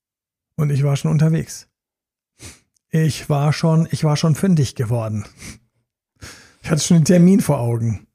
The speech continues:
Ich war schon völlig aufgeregt. Ich war schon total gaga. Theresa, du musst dir vorstellen, ich saß und hab mir Zeit genommen. Ich hab mir Zeit genommen. Und hab mich hingesetzt, hab gesagt, jetzt ist die Zeit, die ich nur der Verlobungsvorbereitung widme.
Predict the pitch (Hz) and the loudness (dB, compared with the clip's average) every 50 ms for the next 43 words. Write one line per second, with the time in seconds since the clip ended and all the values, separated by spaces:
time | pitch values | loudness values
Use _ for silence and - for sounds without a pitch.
0 | _ - 139 127 117 139 120 - 139 131 131 123 123 - - 123 - - 117 104 | _ -6 -4 -2 0 0 0 0 0 -2 -2 -2 -4 -4 -8 -8 -6 -6 -6 -6
1 | 104 - - 123 113 - 123 110 - - 107 113 117 123 117 - 104 107 - 90 | -8 -8 -8 -8 -6 -6 -6 -8 -6 -6 -6 -6 -6 -6 -8 -8 -8 -8 -8 -10
2 | 92 - - _ _ _ _ _ _ _ _ _ _ _ _ _ - - 135 147 | -12 -14 -16 _ _ _ _ _ _ _ _ _ _ _ _ _ -6 -4 -2 0
3 | 147 143 135 127 - - 127 - - 156 143 - - 147 143 - - 208 190 - | 2 2 2 2 0 -2 -2 -2 0 -2 -2 0 0 0 0 0 0 0 0 0
4 | - - - 151 143 147 165 175 - 165 131 139 - - - 127 - - - - | -2 -4 -2 0 0 0 0 0 0 0 0 0 0 0 -2 -4 -4 -4 -4 0
5 | 151 147 156 - - - - 85 - 101 98 - 120 - - - - - 131 - | 0 0 0 -2 -6 -10 -10 -10 -10 -10 -12 -12 -14 -16 -18 -14 -10 -8 -8 -8
6 | - - - 165 170 185 196 - - - - - 110 - - - 123 135 - _ | -8 -6 -4 -2 -2 -2 -4 -4 -8 -14 -12 -12 -12 -12 -12 -14 -14 -16 -18 _
7 | _ _ _ _ _ _ _ _ _ _ _ _ _ _ _ _ _ - 127 131 | _ _ _ _ _ _ _ _ _ _ _ _ _ _ _ _ _ -4 -2 -2
8 | 139 143 - - 175 185 180 175 165 160 151 - 156 151 151 147 147 - 165 151 | -2 -2 0 2 2 2 4 2 2 0 -2 -2 -2 -2 -2 -2 -2 -4 -10 -10
9 | - 160 143 156 175 202 208 - - - - 160 - - - 147 - - - 147 | -4 -2 0 2 2 0 0 -4 -8 -10 -10 -10 -8 -6 -8 -8 -6 -4 -2 -2
10 | 151 156 - - 156 143 - - - 160 156 160 170 185 202 226 220 185 175 156 | -2 -2 -4 -4 -6 -8 -6 -2 2 4 4 4 4 4 2 2 0 0 -2 -2
11 | - - 147 143 143 160 175 170 180 175 170 - - - - 143 135 131 131 120 | -2 -2 -2 -2 0 0 0 0 0 0 0 -2 -4 -6 -6 -4 -4 -2 -4 -4
12 | - 117 120 - - 123 120 117 120 - - 110 110 123 | -4 -6 -6 -6 -6 -6 -6 -4 -6 -8 -10 -10 -12 -12